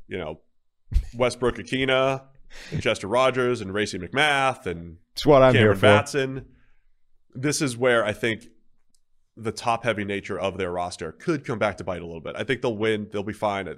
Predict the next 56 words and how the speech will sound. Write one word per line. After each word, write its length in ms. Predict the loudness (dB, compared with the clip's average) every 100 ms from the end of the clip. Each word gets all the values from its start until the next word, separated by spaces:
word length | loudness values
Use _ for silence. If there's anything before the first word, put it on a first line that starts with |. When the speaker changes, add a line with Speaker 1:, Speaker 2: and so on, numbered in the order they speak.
| -16
Speaker 1:
Tannehill's 420 | -8 -4 0 -2 -2
still 160 | -6 -6
throwing 240 | -4 -4
the 60 | -2
ball 340 | -2 -2 -2
well. 260 | -2 0 0
He's 120 | -4
got 100 | -8
the 60 | -8
highest, 340 | -4 -4 -6 -14 _ _ _ -8
he's 100 | -2
got 120 | -2
the 80 | 0
most 220 | 0 0
big-time 360 | -4 -2 -4 -4
throws 220 | -4 -4
that 80 | -4
have 60 |
been 140 | -8 -10
dropped, 480 | -10 -6 -6 -6 -12
so 120 | -10
they 100 | -8
actually 260 | -8 -8 -8
haven't 160 | -8 -8
shown 240 | -8 -6
up 160 | -6 -8
from 120 | -10
a 60 |
production 380 | -10 -8 -8 -10
standpoint. 380 | -12 -12 -10 -10
He's 80 | -8
had 100 | -10
a 40 |
couple 220 | -10 -12 -12
quirky 500 | -8 -8 -6 -12 -10
interceptions 560 | -10 -8 -10 -10 -10 -8
in 100 | -8
there. 300 | -6 -8 -12 _ -20 -20 -20 _
Picked 180 | -12 -8
up 80 | -6
a 40 |
lot 180 | -2 -2
of 40 | 0
yards 200 | -2 -4
on 80 | -8
the 80 |
ground, 360 | -8 -8 -8 -8
you 60 | -10
know, 60 |
key 240 | -14 -14 -12
first 300 | -10 -10 -8
downs 220 | -10 -10
and 40 |
everything. 220 | -10 -12 -12
Tannehill's 360 | -12 -12 -12
playing 340 | -14 -12 -12